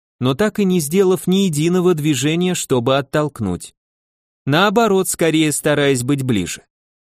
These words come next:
Но после этого вопроса меня всё-таки толкнули, а в помещении через мгновение остался только слабый аромат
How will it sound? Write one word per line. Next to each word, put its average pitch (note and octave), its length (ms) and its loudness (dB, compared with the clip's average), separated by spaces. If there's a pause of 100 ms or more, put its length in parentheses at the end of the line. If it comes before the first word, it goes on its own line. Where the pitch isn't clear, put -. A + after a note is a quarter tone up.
(440)
Но C3 200 0
после D3+ 480 0
этого B2+ 260 0
вопроса A#2 540 0
меня D#3 280 0
всё-таки F#3+ 540 -2
толкнули, D#3+ 800 -2 (220)
а A2 140 0
в - 100 -12
помещении C#3 680 0
через B2 340 -2
мгновение A#2+ 760 0 (140)
остался G#3 580 -2
только G3 320 -2
слабый F#3+ 560 0
аромат E3+ 480 -2